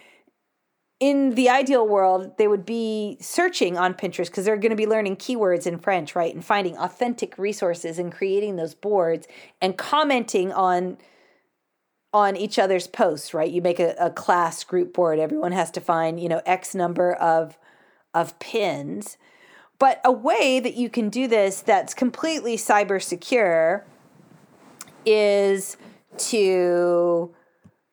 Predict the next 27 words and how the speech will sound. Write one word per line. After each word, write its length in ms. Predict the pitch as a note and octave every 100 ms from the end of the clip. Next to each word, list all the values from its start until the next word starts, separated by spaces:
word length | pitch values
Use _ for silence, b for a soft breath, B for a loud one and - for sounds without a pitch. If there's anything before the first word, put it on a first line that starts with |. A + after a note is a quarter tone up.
| _
create 480 | - B3 B3 G#3+ G#3
a 80 | G3+
large 480 | G3 F#3+ F#3 F3+ -
Pinterest 680 | A#3 G#3+ G#3 F3+ F3 -
board 920 | - C#3+ F#3 F#3 F3 E3+ E3 E3+ E3+ - _ _ _ _ _
in 180 | G#3+ A#3+
your 160 | G#3+ F3
room 400 | A3 G#3+ E3 D#3+
with 160 | E3
printed, 600 | - A3 G#3 F3+ D#3+ E3 b b b b
printed 340 | - C4 B3 -
pictures 440 | B3+ B3 G3 E3
just 220 | G#3 G#3+
on 180 | G#3 F3
paper, 580 | E3+ G#3+ G#3 F3 D#3 D3
and 180 | F3 F3
then 220 | E3+ E3+
everyone 380 | F#3 F#3 G3+ F#3+
has 240 | F#3+ E3+
to 80 | -
go 140 | F3 F3
around 340 | F3 D#3+ D#3+
and 120 | D3+
comment. 440 | - F3 D#3+ D3+ - b b b
Again, 380 | F#3 G3+ A3 G3+
post-covid, 960 | F#3+ C#4+ C#4+ - - A#3+ F#3 E3 E3+ G3+ _ _ _ _ _ _ _ _ B B B _
but 540 | G#3+ F#3+ - - -